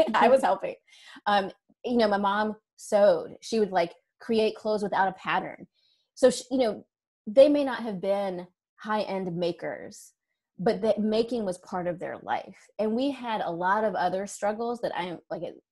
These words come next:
that's not, like, I'm not going into that, but, but what they did do was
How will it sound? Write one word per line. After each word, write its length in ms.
that's 320
not, 220
like, 160
I'm 100
not 160
going 200
into 180
that, 260
but, 120
but 200
what 160
they 140
did 480
do 340
was 240